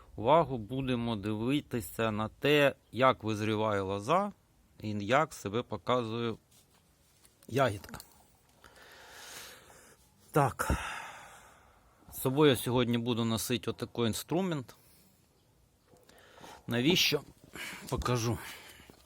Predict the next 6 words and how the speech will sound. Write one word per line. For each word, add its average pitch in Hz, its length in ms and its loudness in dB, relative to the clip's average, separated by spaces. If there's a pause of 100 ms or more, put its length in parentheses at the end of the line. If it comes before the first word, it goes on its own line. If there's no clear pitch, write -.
(1700)
Буває 135 420 2
отаке. 123 520 -4 (1200)
Бачите? 151 420 -8 (920)
Раз. 147 400 -14 (2500)
Буває, 131 560 0
що 151 300 -4